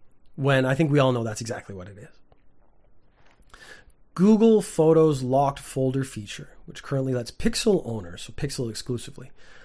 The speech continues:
hide sensitive photos and videos in a passcode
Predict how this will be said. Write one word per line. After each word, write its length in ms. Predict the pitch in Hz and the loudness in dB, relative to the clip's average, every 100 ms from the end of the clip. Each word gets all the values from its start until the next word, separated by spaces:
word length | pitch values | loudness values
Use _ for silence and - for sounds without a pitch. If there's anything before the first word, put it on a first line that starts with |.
| - | -18
hide 400 | - - 160 165 | -6 2 2 2
sensitive 440 | - 175 180 180 | 4 2 4 0
photos 440 | - - 131 131 127 | 0 0 0 0 0
and 120 | 127 | -2
videos 300 | 117 113 110 | -2 -4 -6
in 80 | 117 | -8
a 40 | |
passcode 680 | - - 214 - - 110 110 | -6 -4 -4 -4 -6 -8 -8